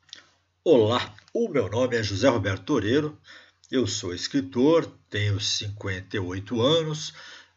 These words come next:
já fiz cinquenta e dois livros e tô aqui pra falar do, ah,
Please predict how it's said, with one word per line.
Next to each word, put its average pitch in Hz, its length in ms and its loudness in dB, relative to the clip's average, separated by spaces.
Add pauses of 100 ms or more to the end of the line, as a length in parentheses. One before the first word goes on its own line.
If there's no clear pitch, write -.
(120)
já 110 220 4
fiz 104 320 -2
cinquenta 104 720 -4
e 98 80 -2
dois 101 340 -4
livros 147 580 -4
e 135 100 -4
tô 147 220 -2
aqui 135 240 -4
pra 151 120 -2
falar 127 500 0
do, 135 800 0 (460)
ah, 104 500 -4